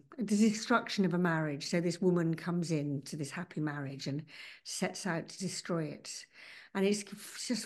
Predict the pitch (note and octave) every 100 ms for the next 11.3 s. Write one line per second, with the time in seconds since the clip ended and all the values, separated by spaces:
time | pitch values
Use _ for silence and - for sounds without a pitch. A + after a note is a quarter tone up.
0 | - E4+ D#4+ A3 F#3+ E3 D#3+ B3 A#3 F3
1 | - - - - _ - B3+ B3+ C4+ -
2 | - - F#3 F#3+ F3+ - F#3+ F#3 F3 E3
3 | D#3 D#3+ E3 F#3+ - - G3+ E3+ - -
4 | D3+ E3 E3+ F#3+ F#3+ E3+ E3+ - E3+ D#3+
5 | C#3 C#3 C#3 C3+ C3+ C#3+ C#3 C3+ - -
6 | - - - - F#3 G3 G3 G3+ - G3
7 | F#3 G#3 G#3+ G#3 G3 - F#3+ F#3 E3+ E3+
8 | E3 - E3+ F3 F#3+ F#3+ F3 C#3+ C#3 B2+
9 | - _ - - - - D#3+ D#3+ D#3 -
10 | _ _ G#3 G#3 G#3 G3+ A3 G#3+ - F#3+
11 | D#3+ D3+